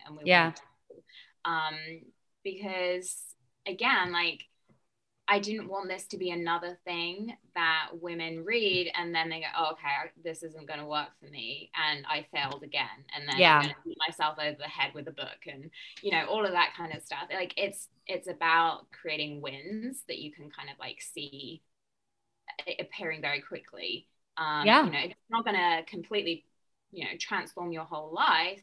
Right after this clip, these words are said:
Speaker 1: but it, it has the power to. Um, but it's, it's, again, it's a process. So I want to give that possibility of, yeah, you can make quick changes like I did. Like, it, some of these experiences that I talk about in the book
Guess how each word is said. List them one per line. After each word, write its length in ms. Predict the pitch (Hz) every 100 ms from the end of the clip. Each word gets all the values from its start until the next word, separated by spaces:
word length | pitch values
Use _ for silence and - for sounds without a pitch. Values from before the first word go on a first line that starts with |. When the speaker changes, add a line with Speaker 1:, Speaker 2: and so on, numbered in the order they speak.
| -
Speaker 1:
but 200 | 180 143
it, 160 | -
it 200 | - 170
has 320 | - 208 214 202
the 80 |
power 420 | 170 - 233 262 202
to. 500 | - 165 139 190 202 - - _ -
Um, 180 | 175 165
but 120 | 175
it's, 260 | 165 - - -
it's, 200 | 180 160 -
again, 320 | - 226 190
it's 160 | 135 -
a 40 |
process. 720 | - 190 165 165 - - - -
So 480 | 170 160 160 160 - -
I 140 | 170
want 300 | 170 170 170 -
to 100 | 170
give 220 | 156 165
that 180 | 156 151
possibility 800 | - 165 165 165 160 165 160 151 -
of, 140 | 151 160
yeah, 300 | 160 269 175
you 160 | 160 180
can 120 | 180
make 240 | 170 151 -
quick 200 | - - -
changes 680 | - 214 233 202 147 165 165
like 160 | 156 165
I 180 | 196
did. 180 | 196 156
Like, 240 | 160 139 - _ _ _ _ _ -
it, 280 | 220 - -
some 240 | - 220
of 80 | 254
these 320 | 247 240 - - _
experiences 600 | 196 185 214 214 220 214
that 140 | 202 185
I 100 | 180
talk 260 | 220 214
about 460 | 208 160 156 175 -
in 160 | 196 185
the 60 |
book 360 | 170 226 165 -